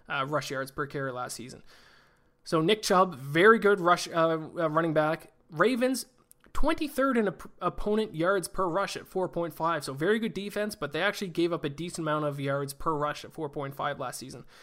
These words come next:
So I think the Browns would be smart to lean on Chubb, toss Kareem Hunt in there from time to time to change up the pace. And if they really try to run the ball down the Ravens' throat, and if they do that successfully, I think they keep it within eight. Also, divisional game. Divisional games are always played tough. Don't forget,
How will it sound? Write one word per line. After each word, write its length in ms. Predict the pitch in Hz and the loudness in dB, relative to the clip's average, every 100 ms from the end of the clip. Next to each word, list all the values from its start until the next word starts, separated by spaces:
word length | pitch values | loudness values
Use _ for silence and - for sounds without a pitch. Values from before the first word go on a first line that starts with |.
| - - - - | -20 -20 -20 -6
So 140 | - | 2
I 60 | 151 | 4
think 200 | 190 180 | 4 0
the 60 | |
Browns 280 | 165 165 170 | 4 4 4
would 60 | 147 | 0
be 80 | 135 | -2
smart 360 | - 156 147 | 0 0 -2
to 80 | 151 | -4
lean 220 | 143 151 | -6 -4
on 180 | 143 135 | -4 -6
Chubb, 600 | 139 - 233 233 208 - | -6 0 2 2 0 -6
toss 340 | - 156 147 - | -2 0 0 -4
Kareem 400 | - 160 151 135 | -8 -6 -6 -4
Hunt 240 | 196 190 | -4 -2
in 80 | 170 | -2
there 160 | 175 | 0
from 160 | 170 160 | -2 -4
time 220 | 180 180 | -2 -2
to 60 | 165 | -2
time 240 | 180 175 | -4 -4
to 40 | 160 | -4
change 260 | 170 170 | -4 -4
up 100 | 151 | -6
the 60 | 143 | -6
pace. 300 | 175 175 170 | 0 0 -2
And 60 | |
if 40 | 139 | -4
they 100 | 143 | -4
really 420 | 139 160 220 240 | -2 0 0 0
try 200 | 226 190 | 0 2
to 80 | 180 | 2
run 140 | 165 | 0
the 60 | 160 | 2
ball 180 | 156 156 | 4 4
down 120 | 147 | 2
the 60 | |
Ravens' 280 | 143 143 147 | 0 -4 -6
throat, 340 | 139 202 208 - - - | 2 2 2 -2 -20 -12
and 60 | 156 | -8
if 80 | |
they 80 | 147 | -6
do 120 | 143 143 | -4 -2
that 180 | 135 | -4
successfully, 540 | - - 208 - 196 180 | -4 0 0 0 -2 0
I 60 | |
think 160 | 143 165 | 0 -2
they 100 | 160 | -2
keep 220 | - 165 | -4 -6
it 80 | - | -6
within 240 | 147 160 | -4 -2
eight. 200 | 147 139 - | -2 -6 -4
Also, 400 | 202 220 147 - _ _ _ _ _ _ _ - _ _ _ | -2 -2 -4 -8 _ _ _ _ _ _ _ -20 _ _ _
divisional 320 | - 220 233 208 | 0 4 4 4
game. 240 | 190 190 | 2 0
Divisional 300 | 170 196 196 | 4 4 4
games 200 | 180 175 | 2 2
are 100 | 170 | 4
always 160 | 165 165 | 2 2
played 240 | 180 160 | -2 0
tough. 340 | 190 175 - - | 0 -2 -4 -2
Don't 180 | 233 | -2
forget, 380 | 247 214 254 226 | -2 -4 -4 -6